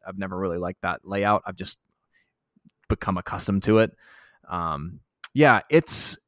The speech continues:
uh, I, I highly recommend it. It's, it's one of my, I, what I would consider, you know, the, the premier things of my gaming experience, like, the premier, uh,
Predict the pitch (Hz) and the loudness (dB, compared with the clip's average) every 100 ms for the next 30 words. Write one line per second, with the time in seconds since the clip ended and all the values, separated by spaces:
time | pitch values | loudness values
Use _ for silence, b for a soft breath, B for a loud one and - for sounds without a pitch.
0 | - 127 135 143 131 135 135 147 131 175 | -4 2 4 6 4 4 6 4 6 2
1 | 190 160 156 131 139 92 - 107 - - | 2 0 0 -4 -4 -8 -8 -8 -4 -4
2 | 117 - 117 127 113 110 107 110 104 101 | -4 -2 0 0 2 4 4 4 2 0
3 | b b b b - 110 104 110 98 101 | b b b b -2 0 4 4 4 4
4 | 101 98 - 101 101 98 98 95 87 95 | 0 -2 0 2 2 2 0 -2 0 -4
5 | - _ 95 104 98 92 80 98 - 104 | -10 _ -6 -2 0 -2 -4 -2 0 0
6 | 104 101 98 104 _ 110 98 95 95 95 | 0 0 -2 -8 _ -2 -2 -4 -8 -8
7 | 87 87 87 92 87 82 76 - - 80 | -8 -8 -10 -10 -12 -10 -10 -10 -6 -6
8 | 76 - 92 90 - 82 78 80 64 62 | -6 -10 -12 -10 -10 -8 -8 -10 -10 -10
9 | 64 | -10